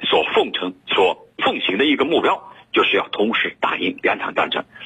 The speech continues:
但是在二零一二年的报告里头，把它修改为打赢一次大规模的常规军事冲突，同时呢，能够有效的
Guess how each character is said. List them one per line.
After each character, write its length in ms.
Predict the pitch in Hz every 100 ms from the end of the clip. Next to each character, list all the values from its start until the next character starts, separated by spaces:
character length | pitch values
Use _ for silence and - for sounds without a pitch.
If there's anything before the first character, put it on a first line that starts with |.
| -
但 140 | 113 101
是 160 | 98
在 120 | -
二 180 | - 135
零 140 | 127 143
一 80 |
二 140 | 262 131
年 160 | 95
的 100 | -
报 200 | - 120
告 100 | 92
里 100 | 87 -
头， 140 | - - _ -
把 120 | 92
它 80 | 90
修 260 | - 147
改 160 | 120 76
为 180 | 82 - - - _
打 280 | - 98 98
赢 220 | 131 110
一 160 | 147 196
次 60 | - 185 - - - _ _
大 300 | 220 170 113
规 260 | 104 117 113
模 280 | 104 85 98
的 260 | - - _ _ _ _ _ _ -
常 320 | - 101 165
规 200 | 190 208 -
军 160 | - 123
事 120 | 104
冲 200 | - 101
突， 220 | 104 - - - - _ _
同 260 | - 143 240
时 180 | - 135
呢， 160 | 123 - -
能 240 | 107 120
够 200 | 214 156
有 340 | 98 98 76 76
效 340 | - 220 98
的 160 | -